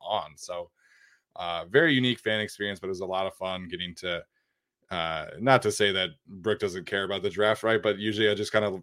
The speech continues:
watch the draft on my own. Like, Brooke's just kinda like, "I don't know who these people are."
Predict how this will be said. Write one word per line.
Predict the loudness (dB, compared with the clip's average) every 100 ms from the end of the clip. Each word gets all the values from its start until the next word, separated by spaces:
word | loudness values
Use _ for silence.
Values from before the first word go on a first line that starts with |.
| -4
watch | 2 2 4
the |
draft | 6 6 8
on | 6
my | 6
own. | 8 10 10
Like, | 8 6
Brooke's | 4 4
just | 4
kinda | 4 6
like, | 4 4
"I | 2
don't | 2
know | 4
who | 4
these | 4 0
people | -2 2 4
are." | 8 8 8